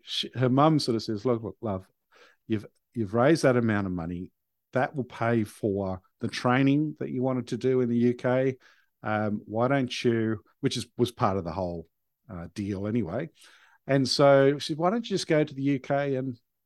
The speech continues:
you know, do the training? And if nothing happens, nothing happens. You've done the training, you've learned some more, you'll eventually get some experience." So she heads over to,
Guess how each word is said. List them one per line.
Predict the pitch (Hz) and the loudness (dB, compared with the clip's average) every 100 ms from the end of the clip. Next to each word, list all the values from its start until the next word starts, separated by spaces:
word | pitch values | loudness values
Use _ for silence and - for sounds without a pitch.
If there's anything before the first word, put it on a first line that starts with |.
| _ - | _ -6
you | |
know, | 139 | -4
do | 139 196 | 2 4
the | 226 | 4
training? | - 151 175 | 6 6 6
And | 175 | 4
if | 160 | 4
nothing | 220 226 160 | 0 0 0
happens, | 139 143 190 190 - | 0 0 -4 -6 -6
nothing | 180 196 | -4 -2
happens. | 185 247 135 - | -2 -2 -2 -2
You've | 135 | 2
done | 185 | 2
the | 180 | 2
training, | 147 147 156 175 - - _ - | 0 2 2 0 -2 -12 _ -4
you've | 143 135 | 0 6
learned | 165 175 | 6 4
some | 147 | 2
more, | 131 135 147 147 156 | 2 4 4 2 0
you'll | 143 143 | -2 0
eventually | 131 135 - 120 | 2 0 -2 -4
get | 113 101 | -4 -6
some | - 101 95 95 | -6 -6 -6 -8
experience." | 95 - - 85 80 135 - - _ _ _ _ | -12 -12 -10 -10 -12 -16 -18 -20 _ _ _ _
So | - 110 | -6 -4
she | - 107 | -4 -2
heads | 147 131 | 0 2
over | 117 107 104 | 2 2 -4
to, | - 101 95 101 | -8 -8 -8 -12